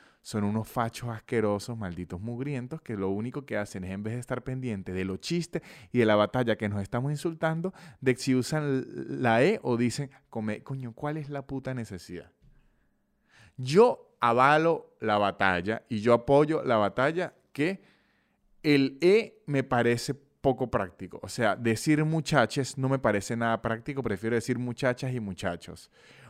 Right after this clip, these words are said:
O prefiero usar el plural, el plural y que la gente entienda que muchachos no se refiere a ningún género, sino a que son muchas personas del que sea. Lo apoyo cien por ciento. De hecho, yo hablo así.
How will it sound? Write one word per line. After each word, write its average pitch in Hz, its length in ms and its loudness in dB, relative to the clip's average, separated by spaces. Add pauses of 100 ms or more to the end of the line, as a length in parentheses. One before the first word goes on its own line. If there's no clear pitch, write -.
(100)
O 151 140 2
prefiero 156 360 4
usar 151 240 4
el 160 120 2
plural, 139 540 4
el 117 160 2
plural 131 760 6
y 135 60 -2
que 123 140 0
la 104 100 4
gente 110 220 -2
entienda 131 400 0
que 131 100 -2
muchachos 127 600 0
no 127 100 2
se 139 100 -2
refiere 113 340 2
a - 20 0
ningún 107 280 0
género, 185 380 0
sino 127 220 -2
a 101 40 0
que 98 120 -6
son 107 140 -4
muchas 117 360 -4
personas 151 520 -4 (340)
del 110 180 2
que 104 100 -2
sea. 98 300 0 (180)
Lo 107 200 2
apoyo 120 420 0
cien 120 180 -8
por 120 140 -8
ciento. 156 260 -6
De 113 60 2
hecho, 104 160 -4
yo 95 220 -2
hablo 107 240 0
así. 262 320 -12